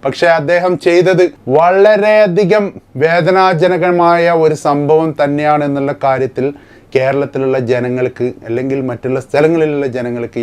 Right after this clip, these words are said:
യാതൊരു സംശയവുമില്ല. സംഗീത സംവിധായകനോ ക്ലാസിക് സ-, ഗായകനോ എന്തുമാവട്ടെ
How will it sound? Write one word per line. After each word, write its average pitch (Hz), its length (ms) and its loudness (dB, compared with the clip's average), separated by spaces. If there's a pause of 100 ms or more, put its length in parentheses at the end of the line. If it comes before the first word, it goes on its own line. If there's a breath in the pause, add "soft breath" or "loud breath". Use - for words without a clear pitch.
യാതൊരു 117 420 -6
സംശയവുമില്ല. 107 580 -10 (160)
സംഗീത 139 400 2 (120)
സംവിധായകനോ 151 720 0 (260)
ക്ലാസിക് 131 560 -2
സ-, 147 100 2 (460)
ഗായകനോ 143 520 0 (300)
എന്തുമാവട്ടെ 139 720 0